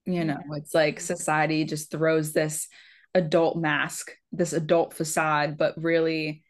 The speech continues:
Speaker 1: at the end of the day, we just wanna take off that mask and we just wanna be ourselves. We wanna be around people that make us feel ourselves. And yet this adult mask that we're sort of drilled in upon is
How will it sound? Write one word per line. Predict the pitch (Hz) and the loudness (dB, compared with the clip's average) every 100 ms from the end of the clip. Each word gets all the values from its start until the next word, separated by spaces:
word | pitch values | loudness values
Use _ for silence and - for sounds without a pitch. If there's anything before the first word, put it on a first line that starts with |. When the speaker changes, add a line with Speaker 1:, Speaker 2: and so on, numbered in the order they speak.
| - | -12
Speaker 1:
at | 170 | -4
the | 170 | 0
end | 190 | 0
of | 175 | 2
the | 160 | 2
day, | 160 | 2
we | 160 | 2
just | 160 - | -2 -4
wanna | 160 | -6
take | 156 160 | -6 -8
off | - 156 151 | -4 -6 -4
that | 156 | -4
mask | 156 147 151 151 - - - | 0 0 0 -4 -12 -12 -4
and | 165 156 156 156 | -2 0 0 0
we | |
just | 160 185 | -4 -4
wanna | 175 | 0
be | 165 | 0
ourselves. | 160 156 - 156 156 160 - | 0 -2 2 2 2 -2 -4
We | |
wanna | 175 170 | -4 0
be | 170 | 0
around | 156 151 151 | 0 -2 -2
people | 170 160 165 | -4 -4 -2
that | 156 | -2
make | 160 | -4
us | 165 156 | -6 -4
feel | 165 | -4
ourselves. | 151 156 151 147 151 156 156 | -4 -4 -2 0 0 -2 -6
And | 143 151 - - - - _ - | -6 -6 -10 -20 -20 -20 _ -4
yet | 185 190 175 - _ _ | 2 6 6 2 _ _
this | 208 190 185 | 2 2 4
adult | 170 156 170 170 | 0 4 4 4
mask | 160 160 170 147 - - | 0 0 0 -2 -6 -4
that | 165 165 151 | 0 0 0
we're | 160 160 156 151 _ - | 0 0 0 -4 _ -16
sort | - 190 175 | -4 0 0
of | 156 - | -2 -10
drilled | 156 170 175 180 170 | -8 2 4 4 2
in | 165 175 | 0 -2
upon | 180 - 151 147 147 147 | -2 -4 -4 -2 -2 -4
is | - 156 156 156 151 - - | -2 0 0 -2 -8 -10 -12